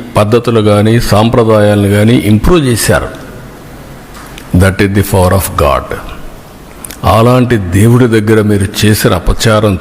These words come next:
చూస్తే దుర్మార్గమైన అపచారం. ఈరోజు మళ్ళీ నిన్న మొన్న మీరు మాట్లాడుతూ ఉంటే చూస్తే ఎంత దుర్మార్గంగా మాట్లాడుతున్నారంటే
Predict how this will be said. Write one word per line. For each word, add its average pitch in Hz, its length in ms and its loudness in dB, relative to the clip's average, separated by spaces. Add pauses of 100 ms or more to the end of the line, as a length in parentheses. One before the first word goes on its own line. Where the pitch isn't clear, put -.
చూస్తే 98 420 -2 (880)
దుర్మార్గమైన 101 1000 2
అపచారం. 82 640 -2 (1160)
ఈరోజు 139 420 4
మళ్ళీ 127 640 2 (160)
నిన్న 117 240 4
మొన్న 117 260 2
మీరు 101 200 2
మాట్లాడుతూ 98 580 0
ఉంటే 98 180 -2 (100)
చూస్తే 92 520 0 (680)
ఎంత 123 240 2
దుర్మార్గంగా 120 680 2
మాట్లాడుతున్నారంటే 101 1200 -2